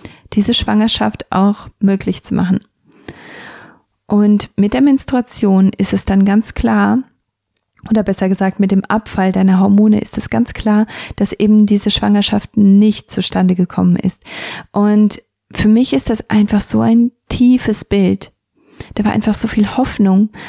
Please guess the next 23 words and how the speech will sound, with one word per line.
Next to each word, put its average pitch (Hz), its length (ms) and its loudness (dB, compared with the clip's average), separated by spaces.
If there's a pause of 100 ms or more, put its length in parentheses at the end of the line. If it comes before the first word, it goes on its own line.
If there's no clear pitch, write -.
so 240 120 -4
viel 247 160 0
Vorbereitung, 202 960 0
so 226 320 -2
viel 226 380 0 (480)
Arbeit, 208 920 0 (800)
um 220 200 2
etwas 214 720 -4 (180)
zu 208 760 2 (760)
ermöglichen. 202 880 2 (960)
Und 196 260 -2
das 208 320 -2
darf 226 220 -2
jetzt 214 220 -2
aber 202 160 0
losgelassen 190 880 0
werden. 185 360 2 (440)
Diese 208 260 0
Hoffnung 247 520 0 (200)
hat 214 220 -4
sich 214 160 -4
nicht 214 180 0
bestätigt. 202 840 -2